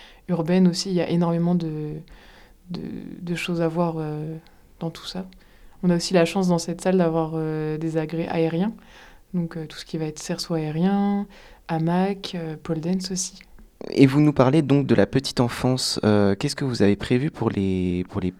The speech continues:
Speaker 2: pour les tout petits ?
Speaker 1: Euh, pour les tout petits, on organise des ateliers suivant ce qui se passe un peu dans, dans la vie. Par exemple, là, euh,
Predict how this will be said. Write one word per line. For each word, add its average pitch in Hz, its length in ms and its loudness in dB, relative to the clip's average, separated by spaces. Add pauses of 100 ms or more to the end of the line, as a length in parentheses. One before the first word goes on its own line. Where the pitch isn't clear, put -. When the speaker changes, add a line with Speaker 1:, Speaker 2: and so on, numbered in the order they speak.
(280)
Speaker 2:
pour - 100 -6
les 95 80 0
tout - 120 -6
petits ? - 500 -10
Speaker 1:
Euh, 185 240 4
pour 190 220 -2
les 180 80 2
tout 240 160 -6
petits, 233 480 0
on 196 100 4
organise 180 460 4
des 196 240 4
ateliers 175 440 2
suivant 208 300 -2
ce 190 100 -6
qui 190 120 -8
se 185 80 -12
passe 196 260 -6
un 180 80 2
peu 190 160 -4
dans, 160 640 -2
dans 165 160 -2
la 160 160 0
vie. 180 260 -4
Par 196 140 0
exemple, 185 360 2
là, 175 100 0
euh, 160 300 0